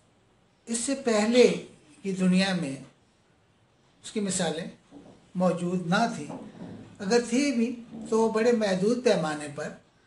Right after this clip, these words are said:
communication हो रही थी। print media ने आके एक इनकलाब बर्पा किया और वो किताबें जो सैकड़ों साल से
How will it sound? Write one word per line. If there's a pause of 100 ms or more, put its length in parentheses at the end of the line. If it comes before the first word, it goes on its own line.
(400)
communication
हो
रही
थी।
print
media
ने (1400)
आके (300)
एक (840)
इनकलाब
बर्पा
किया (800)
और
वो (640)
किताबें
जो (1400)
सैकड़ों
साल
से